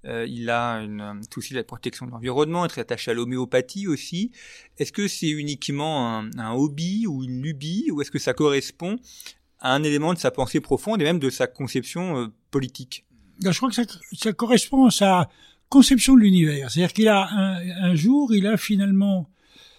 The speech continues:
Speaker 2: Euh, décidé avec peut-être, euh, en, en fin d'adolescence, en cherchant un peu le personnage qui devait être, quelle était sa personnalité, il s'est formé avec, euh,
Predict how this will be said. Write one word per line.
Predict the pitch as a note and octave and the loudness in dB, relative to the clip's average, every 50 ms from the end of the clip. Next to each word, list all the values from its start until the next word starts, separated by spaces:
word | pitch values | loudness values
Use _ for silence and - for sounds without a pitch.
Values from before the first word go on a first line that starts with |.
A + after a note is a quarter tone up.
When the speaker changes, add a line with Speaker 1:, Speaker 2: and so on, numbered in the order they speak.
| _ _ _ _ _ - - | _ _ _ _ _ -6 -2
Speaker 2:
Euh, | F#3 F3 E3+ E3 | 2 2 2 2
décidé | D3+ D3 F#3 F3+ D3+ - - - F#3 E3+ D3+ F#3 F#3+ G3+ G3 G3+ G3 | 2 2 2 2 4 2 0 -2 -2 0 2 2 2 4 2 2 2
avec | F#3 D#3 D3+ E3+ D#3+ - - | 2 2 0 0 -2 -2 2
peut-être, | - D#3+ - - F3+ E3+ - - - | 2 2 4 6 4 4 2 2 0
euh, | E3+ E3+ F3 E3+ F3 F3+ F#3+ - | 2 2 4 2 0 0 -2 -6
en, | F3+ E3+ D3+ B2+ - - - - - - _ _ _ _ _ _ _ _ _ _ - - - - C4 | -6 -4 -4 -4 -6 -8 -12 -14 -14 -16 _ _ _ _ _ _ _ _ _ _ -20 -20 -20 -12 -8
en | C3+ C#3+ | -6 -4
fin | - - E3+ E3+ | 0 4 4 4
d'adolescence, | D3 D3+ D3 C#3+ D#3 D3 D#3+ D#3+ - - E3 D#3 E3 D#3+ - - - | 4 4 2 2 2 2 2 2 2 0 -2 -4 -4 -8 -10 -12 -14
en | D#3 C#3 | -14 -14
cherchant | A2+ - - C#3+ B2+ - - D3+ D3 | -12 -14 -14 -14 -10 -10 -8 -8 -6
un | D3 D3 | -6 -8
peu | - - D#3 D#3+ D#3 D#3 D3+ - - - - - _ _ | -8 -4 -2 -2 0 -2 -2 -6 -10 -20 -20 -20 _ _
le | - D3+ | -4 -4
personnage | - - E3 - - - C#3+ C#3+ C#3+ B2+ - | 0 0 0 0 2 2 2 4 2 2 0
qui | - C#3+ | -2 -2
devait | A#2 C3+ D#3 C#3 - D#3+ D3+ D3 D3+ | 0 0 0 0 0 0 0 2 0
être, | C#3+ - - | -2 -2 -2
quelle | - D3+ D3 C3+ | 0 2 2 2
était | C#3 B2+ - C#3 | 2 2 2 2
sa | - - C3+ | 2 2 0
personnalité, | - C#3 A#2 - - C#3+ C#3+ D3 C#3+ D3+ D3+ C3+ - - D#3+ D#3+ D#3+ D3 - - - - - - _ - | 0 -2 -4 -2 -2 -2 0 0 -2 -2 -4 -4 -2 0 0 2 2 0 -2 -6 -20 -20 -20 -20 _ -2
il | D3 | 0
s'est | - - E3 | 4 6 6
formé | - - A3 G3+ F3 F#3+ G3 G3+ G#3 A#3+ C4+ C#4 _ _ _ _ _ _ _ _ _ _ _ | 6 6 2 4 6 8 8 8 8 6 2 -2 _ _ _ _ _ _ _ _ _ _ _
avec, | - F#3+ F#3 D#3+ D#3 F#3 F#3+ - - - | -6 -2 0 2 2 2 0 0 0 0
euh, | F3 E3+ E3+ E3 E3 E3 E3 D#3+ D#3 D3+ D#3 D#3 D3 C#3+ | 0 2 2 0 0 -2 -2 -2 -2 -2 -2 -4 -4 -6